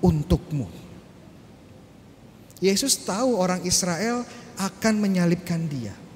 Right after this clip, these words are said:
Yesus tahu orang Israel banyak yang tidak suka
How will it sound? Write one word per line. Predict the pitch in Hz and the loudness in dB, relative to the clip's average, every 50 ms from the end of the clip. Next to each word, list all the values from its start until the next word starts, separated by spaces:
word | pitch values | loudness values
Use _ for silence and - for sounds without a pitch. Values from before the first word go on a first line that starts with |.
| - - - - - - - - - - - - - | -20 -20 -20 -20 -20 -20 -20 -20 -20 -20 -20 -12 -2
Yesus | - 175 185 180 - 226 - | 0 0 2 2 2 0 0
tahu | - 202 185 190 214 247 240 | 0 0 0 2 2 2 2
orang | 196 190 185 185 185 | 2 2 2 0 0
Israel | 185 - - 190 196 202 220 220 226 214 - - - - - - - | 2 2 2 2 2 2 2 0 -2 -4 -8 -12 -14 -16 -12 -2 2
banyak | 165 180 190 196 208 220 202 208 | 6 6 6 6 6 4 2 0
yang | 196 185 185 180 | -2 -2 -2 0
tidak | - 196 170 170 147 - | 0 0 0 0 0 0
suka | - - 220 220 - - 151 | -2 -2 -2 -2 -2 -4 -8